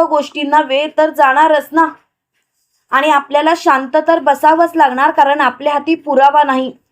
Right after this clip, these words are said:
तेव्हा मात्र इंदू चांगलीच चिडलेली असते. इंदू म्हणते, "मला शांत राहून कसं चालेल?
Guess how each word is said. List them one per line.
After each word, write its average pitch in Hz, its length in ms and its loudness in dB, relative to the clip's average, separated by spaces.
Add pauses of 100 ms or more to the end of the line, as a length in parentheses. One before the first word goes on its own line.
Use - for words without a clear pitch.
(800)
तेव्हा 247 220 2
मात्र 269 260 -2
इंदू 262 480 -4
चांगलीच 254 580 -2
चिडलेली 269 460 0
असते. 254 260 -2
इंदू 277 380 0
म्हणते, 311 400 2
"मला 269 340 0
शांत 285 320 -2
राहून 302 340 0
कसं 294 300 -4
चालेल? 285 400 -2